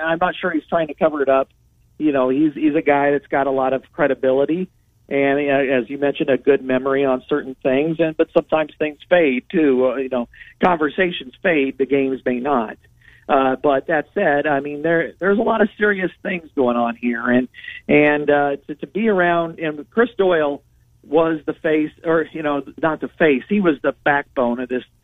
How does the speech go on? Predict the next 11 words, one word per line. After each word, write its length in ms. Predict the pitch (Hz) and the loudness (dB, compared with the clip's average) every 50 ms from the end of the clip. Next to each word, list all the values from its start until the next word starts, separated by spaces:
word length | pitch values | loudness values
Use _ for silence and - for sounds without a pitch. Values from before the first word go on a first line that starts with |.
| - - - - _ | -20 -20 -20 -10 _
uh, 160 | - 127 123 - - | 2 2 2 2 0
football 300 | 208 220 - - 143 123 | -2 -2 0 0 -2 0
program 540 | - - 131 123 113 123 123 120 120 123 - | 0 0 0 0 0 -2 -2 -2 -2 -2 -2
for 180 | - 139 131 | -2 -4 -4
twenty 420 | 127 - - 131 131 131 139 147 156 | -4 -4 -4 -2 -2 0 0 0 2
years. 340 | 170 208 202 147 113 - _ _ _ _ | 2 2 2 2 -4 -8 _ _ _ _
He 220 | - 139 151 151 | -4 -2 -2 2
was 160 | 156 160 147 - | 2 2 2 2
the 80 | 165 | -2
one 220 | 156 147 147 147 143 | 0 0 0 0 -2
who 240 | 151 147 143 135 | -2 -4 -6 -6